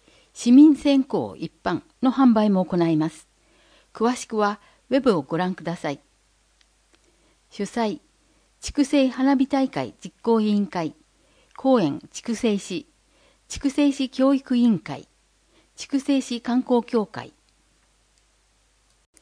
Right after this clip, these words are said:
ここまで筑西花火大会でした。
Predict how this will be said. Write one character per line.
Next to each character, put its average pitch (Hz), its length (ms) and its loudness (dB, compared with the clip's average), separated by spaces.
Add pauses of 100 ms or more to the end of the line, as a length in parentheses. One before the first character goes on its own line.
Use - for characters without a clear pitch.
(320)
こ 214 120 -12
こ 247 140 0
ま 226 140 0
で 202 300 -6 (260)
筑 - 280 -8
西 254 280 -2
花 226 320 -2
火 240 80 -2
大 226 220 -6
会 202 180 -4
で 127 120 -10
し - 100 -20
た。 - 160 -18